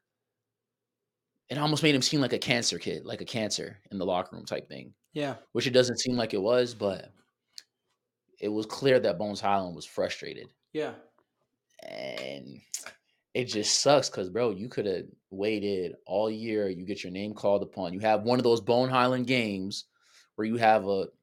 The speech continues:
Speaker 1: he's good for a
Speaker 2: Twenty-six.
Speaker 1: fifteen
Speaker 2: You
Speaker 1: point
Speaker 2: got a
Speaker 1: court.
Speaker 2: twenty-six in N B A Finals. Like, you know what he would do against this team?
Speaker 1: Bro, he was gonna have one of those games.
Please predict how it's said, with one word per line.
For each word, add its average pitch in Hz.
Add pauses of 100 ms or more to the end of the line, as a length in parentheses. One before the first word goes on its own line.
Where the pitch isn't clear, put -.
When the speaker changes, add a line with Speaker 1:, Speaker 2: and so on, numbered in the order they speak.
(140)
Speaker 1:
he's 143
good 185
for -
a 208
Speaker 2:
Twenty-six. 175
Speaker 1:
fifteen 123
Speaker 2:
You 113
Speaker 1:
point 180
Speaker 2:
got 180
a 151
Speaker 1:
court. -
Speaker 2:
twenty-six 202
in 170
N 185
B 185
A 170
Finals. 165
Like, 147 (260)
you 190
know 254
what 220
he 220
would 185
do 180
against 202
this 196
team? 220 (960)
Speaker 1:
Bro, 156
he 147
was 165
gonna 170
have 147
one 123
of 110
those 101
games. 95